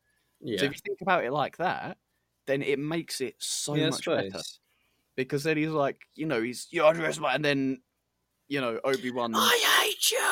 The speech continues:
Speaker 2: Yeah, he, exactly. It's just
Speaker 1: Yeah,
Speaker 2: like,
Speaker 1: it's
Speaker 2: you know, when,
Speaker 1: really
Speaker 2: when your
Speaker 1: good,
Speaker 2: mum
Speaker 1: yeah.
Speaker 2: tells you off, and you're like,
Speaker 1: Yeah,
Speaker 2: "Oh,
Speaker 1: yeah,
Speaker 2: I
Speaker 1: yeah.
Speaker 2: hate you!" And then
Speaker 1: Yeah, yeah, yeah.
Speaker 2: <laughs> it's just, it's, for, for such a shit thing, there's some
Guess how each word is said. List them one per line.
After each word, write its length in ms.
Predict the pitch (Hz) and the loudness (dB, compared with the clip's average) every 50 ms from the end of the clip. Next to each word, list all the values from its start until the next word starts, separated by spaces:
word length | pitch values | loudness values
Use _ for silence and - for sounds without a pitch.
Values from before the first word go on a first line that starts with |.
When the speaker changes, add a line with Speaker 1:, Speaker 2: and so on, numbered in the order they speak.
| - - | 2 4
Speaker 2:
Yeah, 320 | 185 180 185 160 123 101 92 - | 6 6 6 6 4 2 0 -4
he, 260 | - 202 220 208 - - - 196 214 233 | -2 0 0 0 -2 -4 -6 -4 -2 -2
exactly. 480 | 220 226 269 - - - 254 151 104 - | 2 4 4 4 4 2 0 0 0 0
It's 140 | - - - | -2 -2 0
just 140 | 247 - - | 2 4 6
Speaker 1:
Yeah, 20 | |
Speaker 2:
like, 140 | 220 220 - | 6 6 4
Speaker 1:
it's 100 | - - | 2 -2
Speaker 2:
you 80 | 226 | 2
know, 100 | 220 196 | 4 6
when, 160 | - 202 - 202 | 6 6 4 4
Speaker 1:
really 60 | 190 | 4
Speaker 2:
when 180 | 190 196 202 | 4 4 4
your 100 | 196 185 | 2 0
Speaker 1:
good, 40 | 185 | 4
Speaker 2:
mum 160 | 214 214 202 | 6 6 6
Speaker 1:
yeah. 120 | 185 185 185 | 6 2 0
Speaker 2:
tells 320 | 185 190 180 165 156 - | 2 2 4 4 2 2
you 140 | 160 165 202 | 0 2 4
off, 380 | 180 101 - - - - - - _ _ _ _ _ _ _ - | 2 2 0 -4 -12 -20 -20 -20 _ _ _ _ _ _ _ -8
and 100 | 175 - | -4 0
you're 100 | - - | 2 2
like, 100 | 220 208 | 4 6
Speaker 1:
Yeah, 40 | |
Speaker 2:
"Oh, 60 | - 494 | 10 12
Speaker 1:
yeah, 160 | 554 - 277 - | 12 12 12 12
Speaker 2:
I 100 | 254 240 | 12 12
Speaker 1:
yeah. 120 | 240 262 247 | 10 8 6
Speaker 2:
hate 160 | 240 220 214 | 4 2 -2
you!" 540 | 226 226 226 214 208 202 196 180 151 139 131 | 0 0 2 2 2 2 2 2 2 0 0
And 160 | 131 151 139 | 0 0 2
then 40 | 110 | 2
Speaker 1:
Yeah, 140 | 98 95 98 | 4 4 4
yeah, 160 | 98 95 95 95 | 4 2 2 2
yeah. 300 | 95 95 - - - 214 - _ _ _ _ _ _ _ _ _ _ _ _ _ _ _ | 4 4 4 4 0 -2 -4 _ _ _ _ _ _ _ _ _ _ _ _ _ _ _
Speaker 2:
<laughs> 160 | _ _ _ - | _ _ _ -6
it's 140 | 180 - - | -4 -4 -6
just, 280 | - 190 - - - | -8 -10 -12 -8 -6
it's, 380 | 151 175 - - - - - - _ _ _ _ _ _ _ _ _ _ _ _ _ | -6 -6 -6 -6 -10 -14 -16 -18 _ _ _ _ _ _ _ _ _ _ _ _ _
for, 220 | - - - 202 - - | -20 -10 -10 -10 -10 -10
for 240 | - - 214 214 214 | -4 2 2 4 4
such 380 | 214 - 233 - - - - - - | 2 0 -2 -4 -4 -6 -10 -8 -6
a 120 | 202 190 185 - _ _ | -6 -6 -6 -8 _ _
shit 420 | - - - - - - 160 - - _ _ _ _ _ _ _ _ _ _ _ _ _ | -10 -8 -6 -4 -4 -4 -4 -6 -8 _ _ _ _ _ _ _ _ _ _ _ _ _
thing, 360 | - 160 131 104 92 92 107 - _ _ _ _ _ _ - | -4 -2 -2 -4 -6 -10 -14 -20 _ _ _ _ _ _ -10
there's 180 | 151 170 - | -8 -8 -6
some 300 | - 147 127 123 123 117 | -6 -6 -6 -4 -6 -6